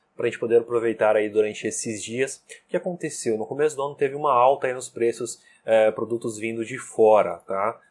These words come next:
Os produtos subiram de preço, é, no AliExpress e outros sites.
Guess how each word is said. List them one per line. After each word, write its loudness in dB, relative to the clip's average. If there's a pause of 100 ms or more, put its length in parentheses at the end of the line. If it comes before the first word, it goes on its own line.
Os -20
produtos -10
subiram -2
de -8
preço, -4 (360)
é, 2 (100)
no -8
AliExpress 0
e -12
outros -6
sites. -2